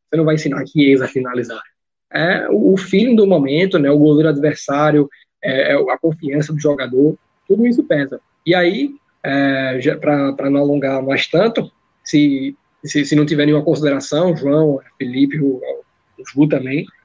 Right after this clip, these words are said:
eu já vou pegar o gancho pra entrar no, no pódio negativo e positivo,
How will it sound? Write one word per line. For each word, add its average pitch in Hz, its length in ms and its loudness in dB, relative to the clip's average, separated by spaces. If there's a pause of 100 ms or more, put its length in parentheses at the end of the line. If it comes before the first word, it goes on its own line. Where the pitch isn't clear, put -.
(160)
eu 139 120 2
já 143 100 4
vou 156 160 0
pegar 156 260 2
o 151 80 2
gancho 147 280 0
pra 143 140 -2
entrar 135 300 -2
no, 135 280 -2 (120)
no 139 160 -2
pódio 139 300 2
negativo 139 540 0
e 143 80 0
positivo, 151 640 0